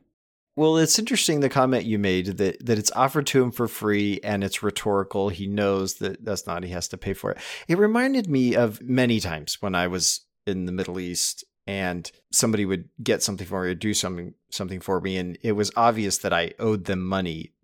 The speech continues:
but the cultural tradition was first to refuse payment, and you had to insist in, in certain contexts. If you're in somebody's home, that's different. But one of the ones that comes to mind is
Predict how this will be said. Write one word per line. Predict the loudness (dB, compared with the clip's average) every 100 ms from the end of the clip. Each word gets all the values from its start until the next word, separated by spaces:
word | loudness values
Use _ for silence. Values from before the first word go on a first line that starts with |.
| 0
but | 2 2 _ _ _
the | -4
cultural | -4 0 0 2 2 2
tradition | 0 -6 0 2 2 0 -2 -4
was | -2 -2
first | 0 0 0 -2
to | -4
refuse | -4 -6 -8 -6 0 2 2
payment, | -4 -4 -2 -2 -8 -12 -12 -14 _ _ _ -4
and | -2 0
you |
had | 0 0 0
to | -2 -2
insist | -2 -2 0 2 0 0 0 0 -2 -4 -10 _ -2
in, | 0
in | 2 4
certain | 6 6 4 0
contexts. | -2 -2 0 -2 -4 -6 -12 _ _
If | -4 -4 0
you're | -2
in | 0
somebody's | 0 0 -2
home, | -4 -6
that's | -6 -2
different. | -2 -2 -2
But | -2 -2 2
one | 4 4
of | 4
the | 2
ones | 2 0
that | -2
comes | 0 -2 0
to |
mind | 2 2 4
is | 2 2 0